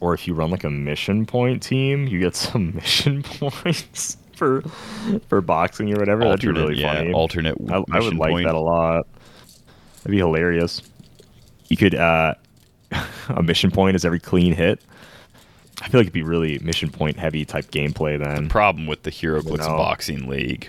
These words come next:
Speaker 2: would be that people would try and play in both the HeroClix Boxing League and normal HeroClix leagues, and you'd get, like, out of, like, a big HeroClix boxing tournament,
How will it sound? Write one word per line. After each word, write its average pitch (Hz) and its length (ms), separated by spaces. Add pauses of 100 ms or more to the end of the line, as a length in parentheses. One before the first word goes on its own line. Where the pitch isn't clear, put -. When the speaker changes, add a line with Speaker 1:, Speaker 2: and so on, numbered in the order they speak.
(140)
Speaker 2:
would 76 220
be 76 280
that - 580 (640)
people 92 400
would 82 160
try 78 320
and 76 180
play 78 280
in 73 80
both 78 280
the 80 80
HeroClix - 580
Boxing 90 520
League 85 400
and 82 460
normal 92 480
HeroClix 71 580
leagues, 64 500 (720)
and 76 520
you'd 76 260
get, 85 220
like, 80 180
out 80 220
of, 76 100
like, 82 120
a 82 40
big 80 260
HeroClix 78 560
boxing 76 440
tournament, 69 500